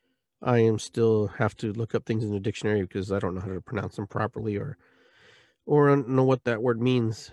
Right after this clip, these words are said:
or, you know, and I read. W-, it's funny 'cause I, I read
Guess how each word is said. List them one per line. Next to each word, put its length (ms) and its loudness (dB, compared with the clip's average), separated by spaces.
or, 440 0
you 160 -4
know, 220 2
and 160 2
I 60 2
read. 420 0
W-, 220 -6
it's 140 -6
funny 200 2
'cause 200 -2
I, 160 -2
I 80 -2
read 540 0